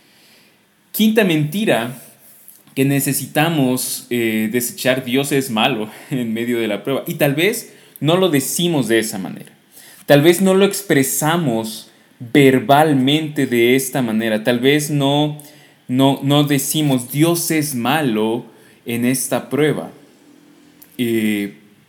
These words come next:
pero a veces nos comportamos o a veces nuestros, nuestras emociones parecieran que nos están diciendo que Dios es malo en la, en la prueba.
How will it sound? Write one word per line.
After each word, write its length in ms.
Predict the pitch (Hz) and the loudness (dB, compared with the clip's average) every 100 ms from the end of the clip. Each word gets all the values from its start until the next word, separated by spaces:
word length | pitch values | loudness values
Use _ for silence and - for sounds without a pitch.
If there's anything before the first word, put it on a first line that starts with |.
| - | -2
pero 320 | 127 120 120 | 2 2 2
a 60 | 117 | 2
veces 580 | 135 147 160 156 - 131 | 2 0 -4 -6 -8 -4
nos 240 | 127 120 | -6 -6
comportamos 1400 | - 120 110 113 110 110 - 147 120 104 104 110 113 - | -6 -6 -4 -6 -8 -6 -2 0 0 -4 -6 -8 -10 -12
o 140 | 113 110 | -4 -2
a 100 | 110 | -2
veces 920 | 117 117 113 127 117 117 117 - - _ - | -2 -6 -6 -6 -4 -4 -8 -14 -20 _ -8
nuestros, 560 | 127 120 135 120 - | -6 -4 -4 -6 -6
nuestras 420 | 127 120 120 117 - | -6 -6 -6 -8 -8
emociones 880 | 120 113 110 139 156 147 110 110 - - - _ | -8 -8 -8 -6 -4 -4 -4 -6 -10 -20 -20 _
parecieran 920 | - 123 117 113 - 143 151 165 123 120 | -2 0 0 -2 -6 -6 -4 -2 -4 -6
que 100 | 120 | -8
nos 240 | 113 110 | -6 -8
están 400 | 113 - 135 147 | -8 -6 -4 -4
diciendo 720 | 131 123 - 151 143 113 117 | -4 -6 -6 -6 -6 -6 -8
que 160 | - 113 | -6 -6
Dios 600 | 98 110 120 135 160 165 - - _ _ - | -4 -2 -2 -2 -4 -8 -18 -20 _ _ -6
es 480 | 123 123 131 - - | 0 2 0 -4 -12
malo 760 | 113 107 117 170 123 98 131 196 - _ _ _ _ _ | -8 -4 -4 -2 -2 -4 -6 -12 -20 _ _ _ _ _
en 260 | 117 110 104 | -8 -4 -4
la, 560 | 101 98 98 95 - - | -4 -4 -4 -6 -12 -10
en 220 | 117 110 | -6 -4
la 220 | 101 - | -6 -6
prueba. 340 | 160 185 113 | -4 -4 -4